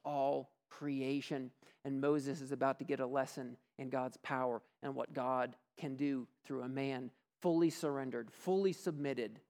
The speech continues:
to the Lord. As we've said, Moses' life can be broken down into thirds, and very often our life can be positioned in one of these seasons. Moses thinks much of himself in his first forty years,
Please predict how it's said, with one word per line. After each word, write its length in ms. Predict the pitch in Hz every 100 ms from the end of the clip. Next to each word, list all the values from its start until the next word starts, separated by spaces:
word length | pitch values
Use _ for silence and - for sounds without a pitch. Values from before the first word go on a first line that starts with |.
| _ _ _ _
to 80 | 160
the 100 | 139
Lord. 480 | 131 127 127 113 110 _ -
As 160 | 151 151
we've 180 | 165
said, 340 | - 190 165 143 - -
Moses' 640 | 156 175 156 160 170 143
life 280 | 151 156 -
can 160 | 160
be 100 | 151
broken 360 | 147 156 151 156
down 280 | 151 151 151
into 160 | 151
thirds, 520 | 151 170 165 160 143 - -
and 100 | 165
very 220 | 165 160
often 340 | 165 160 165 147
our 240 | 156 170 165
life 240 | 151 151
can 120 | -
be 140 | 156 151
positioned 500 | 180 135 170 - 151
in 140 | 139
one 180 | 143 151
of 140 | 139
these 220 | 135 143
seasons. 540 | 135 - 170 147 127 120 - -
Moses 500 | 156 170 165 175 - - -
thinks 240 | 175 160
much 260 | 156 180 190
of 100 | 180
himself 500 | 180 165 190 170 156
in 80 | 160
his 140 | 151
first 260 | - 175 -
forty 320 | 170 165 160
years, 460 | 151 156 160 151